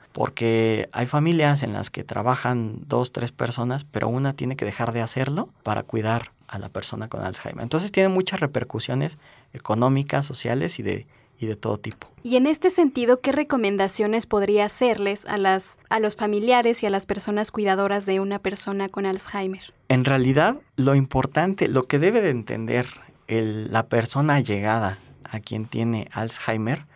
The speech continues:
Speaker 1: es que muy probablemente su, su familiar o quien esté afectado de la enfermedad, pues él no está, digamos, consciente, ¿no? de lo que está, de lo que está haciendo y lo que implica. Entonces, no es una opción, por ejemplo,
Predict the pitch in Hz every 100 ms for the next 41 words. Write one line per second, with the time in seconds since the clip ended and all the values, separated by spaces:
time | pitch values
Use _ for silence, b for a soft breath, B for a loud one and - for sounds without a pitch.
0 | b 120 120 - 139 101 - _ _ 120
1 | 120 147 156 160 147 143 135 120 120 127
2 | 147 - _ - - - 110 113 110 -
3 | 110 95 101 107 120 135 - 98 98 -
4 | 120 - 143 120 127 110 - 95 104 104
5 | 95 120 190 _ - 127 - 147 175 170
6 | 156 - 151 151 147 - 131 131 143 139
7 | - 113 117 117 - 135 135 120 95 104
8 | 135 - 113 113 107 - 107 - 123 123
9 | - 113 107 101 107 - 120 - 131 131
10 | 127 90 107 98 - 101 104 123 - -
11 | _ 127 120 135 139 160 165 - - -
12 | 135 143 170 170 - - - - 147 151
13 | 139 143 139 135 139 131 127 131 131